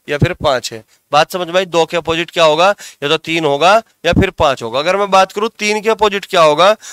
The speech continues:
तो तीन के अपोजिट या तो दो होगा या छह होगा। तीन का अपोजिट या तो फिर दो होगा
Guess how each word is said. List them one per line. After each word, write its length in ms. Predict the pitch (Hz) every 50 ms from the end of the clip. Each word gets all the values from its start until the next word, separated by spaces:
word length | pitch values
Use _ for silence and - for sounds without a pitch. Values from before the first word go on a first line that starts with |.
| - _
तो 80 | - 165
तीन 340 | - _ - 202 214 226 226
के 100 | 190 214
अपोजिट 420 | 214 185 165 190 190 208 226 - 208
या 100 | 202 196
तो 100 | 202 190
दो 160 | 175 202 196
होगा 220 | 196 190 196 214
या 120 | 220 220 214
छह 200 | - - 226 233
होगा। 280 | 226 226 220 233 226 208 _ _ _ _ _ - - _ _ _ _ _ _ _
तीन 240 | 170 175 190 196 190
का 120 | 214 214
अपोजिट 460 | 214 180 185 175 175 170 196 202 - 247 247 220 - - _ -
या 160 | 139 165 165
तो 140 | - 196 190
फिर 180 | 175 208 202 196
दो 220 | 170 190 190 190
होगा 320 | 180 180 180 208 240 247